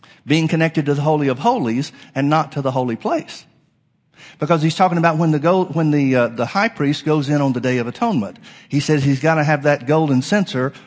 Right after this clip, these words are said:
or the results of the golden censer and the incense on the inside where the presence of God was in the Holy of Holies,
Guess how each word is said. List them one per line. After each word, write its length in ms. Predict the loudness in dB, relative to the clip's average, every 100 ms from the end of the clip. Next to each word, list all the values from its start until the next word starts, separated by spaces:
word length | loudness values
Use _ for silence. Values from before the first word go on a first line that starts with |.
| _
or 220 | 0 2
the 120 | 2
results 760 | 2 0 0 0 2 2 -2 -6
of 200 | -6 -4
the 80 | 0
golden 380 | 2 2 2
censer 400 | 0 0 -2 -2
and 120 | 0 0
the 160 | 0
incense 560 | 0 0 -2 -4 -6 -12 -20 -16 -2
on 160 | 0
the 260 | 2 0 0
inside 760 | 2 2 2 0 0 -4 -12 -20 -20 _ _ _ _ _ _ -6
where 120 | -4
the 60 |
presence 400 | -2 -2 -2 -4
of 80 | -6
God 260 | -2 -2 0
was 280 | -2 -2 -4
in 80 |
the 80 | -4
Holy 260 | -2 -4 -4
of 80 | -2
Holies, 440 | -2 -2 -4 -8